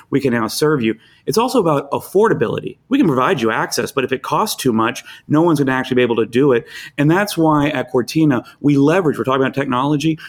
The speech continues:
we leveraged our technology so that we could pr-, pass on savings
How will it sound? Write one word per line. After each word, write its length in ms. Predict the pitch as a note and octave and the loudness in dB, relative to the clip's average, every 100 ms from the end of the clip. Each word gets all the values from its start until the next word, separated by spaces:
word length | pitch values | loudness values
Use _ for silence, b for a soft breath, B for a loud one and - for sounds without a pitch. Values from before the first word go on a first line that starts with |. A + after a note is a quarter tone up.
| B | B
we 140 | - C#3+ | 0 2
leveraged 520 | C#3 E3 G3 F#3+ - | 2 2 4 2 2
our 120 | C3+ | -2
technology 880 | C3 C3+ A2 C3+ D3 C3+ - G#2 G#2 B B _ | -2 -2 0 0 2 0 -2 -4 -4 B B _
so 320 | - E3 E3+ | -2 2 4
that 240 | D#3 D3 | 2 0
we 200 | D3 D3 | 0 0
could 420 | D3 - F3 E3+ - | 0 -2 0 0 0
pr-, 220 | C3+ C3+ - _ | -2 -2 -4 _
pass 260 | - D3+ D3 | -4 -4 -2
on 300 | - C#3 A#2+ | -2 0 0
savings 640 | - - D#3 C#3+ A#2 G#2+ | -2 0 2 2 0 -2